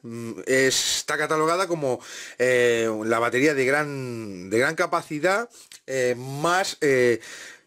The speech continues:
eh, más pequeñita o más lige-, pequeña y ligera del mercado español. Bien, cuenta con unas medidas de cien milímetros, eh, por setenta y cuatro milímetros y tan solo veintitrés coma cinco milímetros de grosor.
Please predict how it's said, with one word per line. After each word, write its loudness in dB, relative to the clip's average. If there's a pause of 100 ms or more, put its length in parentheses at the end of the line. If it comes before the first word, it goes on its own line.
eh, 2
más -2
pequeñita 0
o -2
más -2
lige-, 2
pequeña 2
y 4
ligera 2
del 0
mercado 0
español. -2 (260)
Bien, -2
cuenta 2
con 2
unas 4
medidas 2
de 4
cien 0
milímetros, 2 (440)
eh, 4
por 4
setenta 0
y -2
cuatro 2
milímetros 2
y -4
tan -2
solo 4
veintitrés 2
coma 0
cinco -2
milímetros 2
de 2
grosor. -2